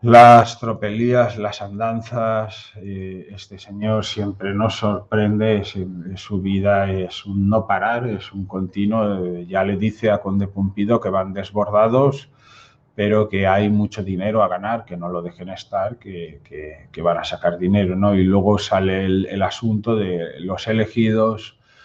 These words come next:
eh, perro come carne de perro, ¿no? Eh, se van a tirar unos contra otros,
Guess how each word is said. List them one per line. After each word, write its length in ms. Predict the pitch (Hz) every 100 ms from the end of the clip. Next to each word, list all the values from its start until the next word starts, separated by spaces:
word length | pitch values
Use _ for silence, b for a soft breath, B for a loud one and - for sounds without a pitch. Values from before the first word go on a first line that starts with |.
| b b b b _
eh, 180 | - 98 98
perro 460 | 117 113 107 113 110
come 380 | 104 104 101
carne 400 | 98 92 98 98
de 100 | 95
perro, 420 | 90 - - - -
¿no? 320 | 95 101 80
Eh, 380 | 85 85 85 80
se 200 | 76 -
van 180 | 95 104
a 100 | 101
tirar 320 | 101 101 104
unos 280 | 107 104 101
contra 480 | - 104 101 98 98
otros, 720 | 101 101 104 107 104 - -